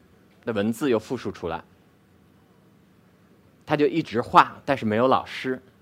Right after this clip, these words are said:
画到了高二的时候，有了一个机会。那时候正好是一九五八年，在那年暑假，我爸爸接到了一个特殊的任务。他骑着自行车从北京市里来到昌平，用了一个整个暑假的时间，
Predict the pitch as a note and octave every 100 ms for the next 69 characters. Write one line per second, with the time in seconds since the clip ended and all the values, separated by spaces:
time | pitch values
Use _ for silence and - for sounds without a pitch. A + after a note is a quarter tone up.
0 | _ _ _ - - D3 C3+ B2 A2 D#3
1 | E3+ D3+ G2 - G2 G2+ - - G#2 F#2
2 | F#2+ G#2+ A2 A2+ G2+ - - _ _ _
3 | _ _ _ _ - C#3+ C3+ A#2+ B2+ A2
4 | A2+ C3 G#2+ B2+ B2+ C#3 C#3+ G#2+ G#2+ C#3
5 | A#2+ F#2+ G2+ _ _ _ - C#3+ D3 B2+
6 | D3 - F#2+ C3 - F#2+ A2+ G#2 G2+ A#2+
7 | A#2 A2 G2 G2 G#2+ A2+ D3+ - C3+ A2
8 | G2+ F2 - - _ - - - C3 A#2+
9 | C3 B2+ B2 B2+ B2 C#3+ C#3+ - - A#2
10 | A2 G2 A#2 A#2 C#3+ A2 E2+ - G2 G2
11 | G#2+ - B2+ B2+ F2+ D#2+ - _ _ _
12 | _ - _ - D3 C#3 A2+ D#3+ D#3 F3+
13 | B2 G2 D3 - G#2 F#2+ B2+ G#2+ - G#2
14 | A#2 B2+